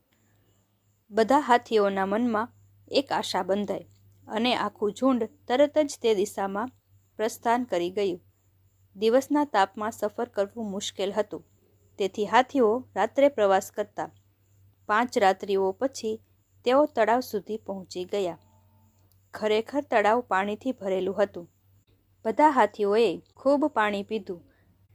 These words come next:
પછી તળાવમાં આનંદથી સ્નાન કર્યું.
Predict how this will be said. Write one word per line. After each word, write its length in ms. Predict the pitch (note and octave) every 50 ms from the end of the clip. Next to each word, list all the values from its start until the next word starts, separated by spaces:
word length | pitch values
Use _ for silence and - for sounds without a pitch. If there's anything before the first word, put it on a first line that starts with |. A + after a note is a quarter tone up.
| _ _ _ _ _ _ _ _ _ _
પછી 300 | - G#3 - - A3 G#3
તળાવમાં 600 | G3 A3+ B3 C4+ D4+ D#4 D4 A3+ G3+ G3+ G#3+ A3+ -
આનંદથી 480 | - A#3 B3+ C#4 D#4 D#4+ D#4+ - D#4+ D#4+
સ્નાન 380 | D#4+ - A3+ G3+ F#3 F#3 F#3+
કર્યું. 380 | F#3+ G3 G#3+ G#3 F#3+ D#3+ E3 F3